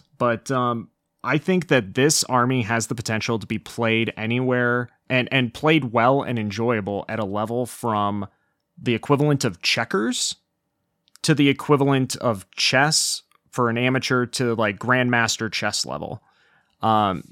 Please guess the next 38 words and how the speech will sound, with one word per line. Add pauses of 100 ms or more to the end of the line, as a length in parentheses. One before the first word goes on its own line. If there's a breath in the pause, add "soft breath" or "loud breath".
like,
it,
once
you
really
understand,
like,
when
and
where
and
how
to
take
certain
units
up
from, (320 soft breath)
um,
you
know,
underground,
and
when
to, (200)
when
to
come
in
within
three
inches,
when
to
come
within
six. (560 soft breath)
And